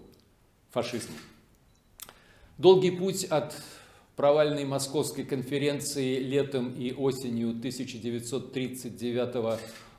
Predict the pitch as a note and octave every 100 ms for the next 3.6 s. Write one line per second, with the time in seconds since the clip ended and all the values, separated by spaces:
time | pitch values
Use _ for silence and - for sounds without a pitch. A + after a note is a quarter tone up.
0 | - G2+ E3 F3+ F3 A2+ F#2+ E2 - -
1 | - - - A#2+ F2+ C3 B2+ B2+ B2+ -
2 | - - - - _ - - C#3 E3+ D#3+
3 | C#3+ - B2 A2 -